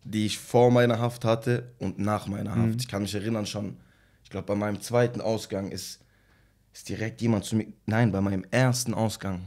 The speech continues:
Speaker 1: ich schwöre es dir, bei meinem ersten Ausgang, das war, kann ich mich erinnern, ich wollte unbedingt zum Friseur.
Speaker 2: Wann war das ungefähr?
Speaker 1: zweitausendzwanzig, das war so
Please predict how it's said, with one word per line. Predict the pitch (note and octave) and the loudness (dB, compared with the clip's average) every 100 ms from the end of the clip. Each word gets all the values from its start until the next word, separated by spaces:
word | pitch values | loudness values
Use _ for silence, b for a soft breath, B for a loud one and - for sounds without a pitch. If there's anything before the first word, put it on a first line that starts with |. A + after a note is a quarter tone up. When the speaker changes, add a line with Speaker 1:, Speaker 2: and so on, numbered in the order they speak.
| F#2+ | -14
Speaker 1:
ich | - | -10
schwöre | - G#2 A2+ A#2 G2+ | -8 -2 2 2 0
es | F#2+ | -4
dir, | G2 | -4
bei | F#2+ | -4
meinem | G2+ G2+ | -2 -2
ersten | A2+ A2 G#2+ | -2 -2 -4
Ausgang, | G#2+ - G2 | -4 -4 -6
das | F#2+ F2+ | -6 -8
war, | G2 | -8
kann | G2+ | -8
ich | F#2 | -8
mich | F#2+ | -8
erinnern, | G2 F#2+ G2+ | -8 -4 -6
ich | F2+ G2 | -6 -8
wollte | G2 | -10
unbedingt | - G#2 G2 F#2+ | -6 -4 -4 -6
zum | F#2 F#2+ | -8 -10
Friseur. | - G2+ G2 F#2 - | -10 -10 -8 -8 0
Speaker 2:
Wann | A2 | 4
war | A#2+ | 4
das | B2+ | 4
ungefähr? | C3 C3 C#3 - _ - _ _ _ - - _ _ _ _ b b b - - | 0 -2 -4 -8 _ -20 _ _ _ -20 -20 _ _ _ _ b b b -20 -20
Speaker 1:
zweitausendzwanzig, | - D#3 - - F2 F2 - | -20 -18 -18 -16 -16 -16 -16
das | - - | -18 -14
war | E2+ | -12
so | G2 A2 | -12 -14